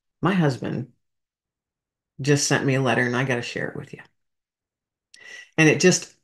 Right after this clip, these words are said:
you know, that's what keeps us going. So on this day, think of what,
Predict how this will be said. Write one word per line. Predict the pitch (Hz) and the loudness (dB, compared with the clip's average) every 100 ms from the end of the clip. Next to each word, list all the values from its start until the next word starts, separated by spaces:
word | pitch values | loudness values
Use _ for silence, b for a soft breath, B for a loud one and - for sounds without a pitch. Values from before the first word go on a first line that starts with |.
| _ _ - | _ _ 2
you | |
know, | 165 127 | 4 4
that's | 139 151 | 2 2
what | 147 | -2
keeps | - 139 - | -4 -4 -4
us | 147 | -8
going. | - 214 165 - _ _ _ _ _ _ _ _ _ _ _ _ _ _ | -6 -6 -8 -12 _ _ _ _ _ _ _ _ _ _ _ _ _ _
So | - 156 143 - - _ _ _ _ - | 0 4 4 4 -10 _ _ _ _ 4
on | 190 214 | 6 8
this | 180 - | 6 4
day, | 135 156 180 101 117 135 _ _ _ _ _ _ _ _ _ _ - | 2 4 4 4 0 -4 _ _ _ _ _ _ _ _ _ _ -20
think | - 190 208 | -4 -2 0
of | 190 135 | 0 0
what, | 135 123 - - | 0 0 -2 -12